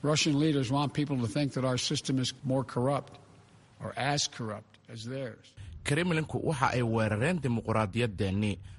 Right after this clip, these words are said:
Speaker 2: waxaanay ku hubeeyeen musuqmaasuq si ay isugu dayaan inay wiiqaan hannaanka dowladnimadayada.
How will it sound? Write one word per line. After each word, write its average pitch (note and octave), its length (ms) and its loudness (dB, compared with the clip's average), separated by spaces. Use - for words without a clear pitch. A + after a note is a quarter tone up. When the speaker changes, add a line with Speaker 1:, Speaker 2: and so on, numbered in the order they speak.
Speaker 2:
waxaanay B2 480 2
ku F#3 160 -4
hubeeyeen G#2 520 2
musuqmaasuq A2 800 0
si - 180 -4
ay G#2 180 0
isugu A#2+ 300 -4
dayaan C3 420 2
inay F3 180 4
wiiqaan B2 520 2
hannaanka A#2+ 440 0
dowladnimadayada. G2+ 1000 0